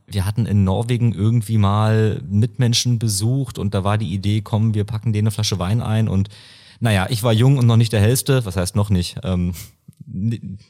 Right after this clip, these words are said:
noch weniger hell als jetzt, keine Ahnung. Ja, und dann hab,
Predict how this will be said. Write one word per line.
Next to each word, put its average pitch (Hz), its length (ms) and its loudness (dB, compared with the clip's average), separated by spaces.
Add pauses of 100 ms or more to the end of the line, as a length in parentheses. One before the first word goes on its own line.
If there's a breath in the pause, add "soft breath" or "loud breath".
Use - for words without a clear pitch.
noch 110 360 -2
weniger 117 280 4
hell 117 180 2
als 104 180 0
jetzt, 123 180 0
keine 123 300 2
Ahnung. 123 260 4 (880 loud breath)
Ja, 104 220 0
und 95 120 -2
dann 98 140 2
hab, 104 140 0